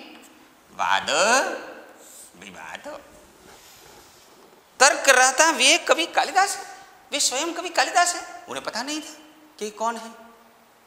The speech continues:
तो कालिदास का सु-, नाम सुनकर वह आश्चर्यचकित हो जाता है। मल्लिका,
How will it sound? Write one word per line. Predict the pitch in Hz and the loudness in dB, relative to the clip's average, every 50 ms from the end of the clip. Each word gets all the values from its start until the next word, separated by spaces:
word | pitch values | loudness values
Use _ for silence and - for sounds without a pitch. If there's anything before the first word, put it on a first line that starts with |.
| _ _ _ _ _ _ _ _ _ _ _ _ _ _ _ _ _ _ _ _ _ _ _ _ _ - | _ _ _ _ _ _ _ _ _ _ _ _ _ _ _ _ _ _ _ _ _ _ _ _ _ -20
तो | 104 | -14
कालिदास | - 110 127 151 185 202 214 208 - | -10 -10 -8 -2 -2 -2 -2 -2 -4
का | 180 151 | -6 -6
सु-, | - - - 175 170 170 143 | -6 -8 -6 -8 -8 -8 -8
नाम | 123 127 156 190 233 247 233 | -4 -2 0 0 0 0 -2
सुनकर | - - 202 220 226 - 311 285 202 151 - - - - - - - - - _ _ _ _ _ - | -4 -4 -4 -4 0 2 2 2 2 0 -6 -8 -16 -20 -20 -20 -20 -20 -20 _ _ _ _ _ 2
वह | 110 151 202 214 - - - - - - - - - - - - _ _ _ _ _ _ _ | 4 4 4 4 0 -10 -16 -18 -20 -20 -20 -20 -20 -20 -20 -20 _ _ _ _ _ _ _
आश्चर्यचकित | - - - - - 220 233 226 - - - - - - | -8 -4 -2 -2 -4 -4 -6 -8 -10 -8 -8 -10 -10 -10
हो | 285 | -8
जाता | 269 262 254 - 262 | -8 -8 -6 -6 -8
है। | 240 233 262 - - - - - _ _ _ _ _ _ _ _ _ _ _ _ _ _ 104 | -10 -10 -16 -20 -20 -20 -20 -20 _ _ _ _ _ _ _ _ _ _ _ _ _ _ -8
मल्लिका, | 113 127 120 107 104 - - - | -8 -6 -6 -6 -10 -10 -14 -14